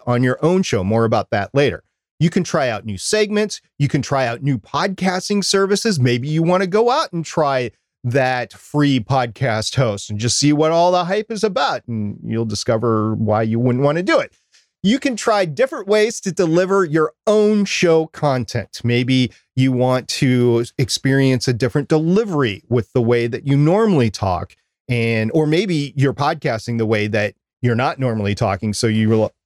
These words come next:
want to try out normally talking into the microphone for a change. You can see the effects of more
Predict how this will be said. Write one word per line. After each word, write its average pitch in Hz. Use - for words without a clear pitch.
want 117
to 104
try 117
out 117
normally 120
talking 107
into 117
the 110
microphone 104
for 107
a 101
change. 92
You 208
can 254
see 233
the 214
effects 170
of 139
more 147